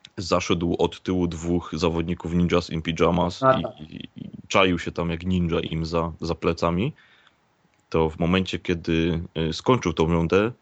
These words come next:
Speaker 1: kiedy zabił dwóch tych w ogóle nieświadomych i trzeciego gdzieś tam jeszcze ostatnim nabojem, no to publika po prostu wstała i zaczęła klaskać, wiesz, do pełni podziwu.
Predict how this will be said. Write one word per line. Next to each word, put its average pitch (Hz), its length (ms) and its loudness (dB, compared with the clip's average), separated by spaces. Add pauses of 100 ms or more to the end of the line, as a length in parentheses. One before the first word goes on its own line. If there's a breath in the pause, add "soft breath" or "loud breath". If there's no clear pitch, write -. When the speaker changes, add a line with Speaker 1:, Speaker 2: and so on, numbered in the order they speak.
(100)
Speaker 1:
kiedy 82 240 -2
zabił 85 280 2
dwóch 87 260 -2
tych 87 220 0
w 85 60 -6
ogóle 87 180 2
nieświadomych 87 520 0
i - 60 -6
trzeciego 90 440 -2
gdzieś 85 200 -4
tam 87 160 2
jeszcze 85 200 -2
ostatnim 87 380 0
nabojem, 87 520 2 (440 soft breath)
no - 80 -8
to 110 120 -2
publika 120 420 2
po 101 120 0
prostu 95 280 -8
wstała 92 380 4
i 82 40 2
zaczęła 85 320 -2
klaskać, 85 600 0
wiesz, 78 420 -4
do 82 60 -12
pełni 98 360 2
podziwu. 82 480 -8